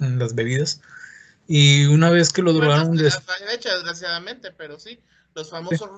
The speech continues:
Speaker 2: roofies.
Speaker 1: Ándale.
Speaker 2: Eh, sí, el, el rohypnol que se, que se ponía en las bebidas y que era muy común, sobre todo en los setentas y ochentas.
Speaker 1: Ujú.
Speaker 2: Precisamente, sí, para tumbar a la gente y, y violarlo.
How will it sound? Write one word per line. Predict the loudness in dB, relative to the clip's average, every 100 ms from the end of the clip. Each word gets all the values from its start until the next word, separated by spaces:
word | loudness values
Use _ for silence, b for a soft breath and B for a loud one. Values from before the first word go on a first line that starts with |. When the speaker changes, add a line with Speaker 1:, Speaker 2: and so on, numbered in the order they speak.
| -20
Speaker 2:
roofies. | -20 -18 -18 -20 _ _ _ _ _ _ _
Speaker 1:
Ándale. | 2 4 4 2 -2 _
Speaker 2:
Eh, | -12 -12 -12
sí, | -14
el, | -12 -12 -12
el | -14
rohypnol | -12 -14 -12 -14 -14 -16
que | -20
se, | -20 -20 -20 _ _ _ _ _ -20
que |
se | -20 -18
ponía | -16 -12
en | -10
las | -10 -12
bebidas | -14 -14 -14 -16 -18 _ _ _
y | -20 -12
que | -8
era | -6
muy | -8 -10 -10 -10 -10
común, | -12 -14 -14
sobre | -16
todo | -14 -16
en | -16
los | -18
setentas | -20 -20 -20 -20 -20
y |
ochentas. | _ -20 -20 -20 -20 _ _ _ _
Speaker 1:
Ujú. | -2 2 2 0 -10 _ _ _ _ _ _
Speaker 2:
Precisamente, | _ -10 -10 -10
sí, | -18 -14
para | -8 -8 -10
tumbar | -14 -8 -6
a | -6
la | -8
gente | -10 -14 -16 -16
y, | -16 -20
y | -20 -20 -20
violarlo. | -16 -12 -8 -8 -8 -16 -20